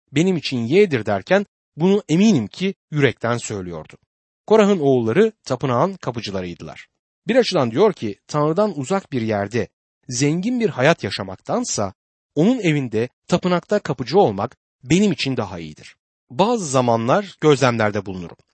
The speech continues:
Pazar günü kilisede vaaz verilirken bazı insanlar saatine bakar.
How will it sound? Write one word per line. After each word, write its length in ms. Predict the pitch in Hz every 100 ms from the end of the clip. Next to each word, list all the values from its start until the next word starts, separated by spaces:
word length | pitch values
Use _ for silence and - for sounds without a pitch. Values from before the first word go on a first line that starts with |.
| _
Pazar 300 | 160 175 202
günü 220 | 123 117
kilisede 540 | 170 165 175 127 117 92 _ _ -
vaaz 420 | 127 185 202 127
verilirken 520 | 107 127 202 - 123 - _ _ 160
bazı 300 | 220 160 117
insanlar 540 | 104 - 104 127 180
saatine 480 | 143 135 104 - 90
bakar. 320 | 82 - -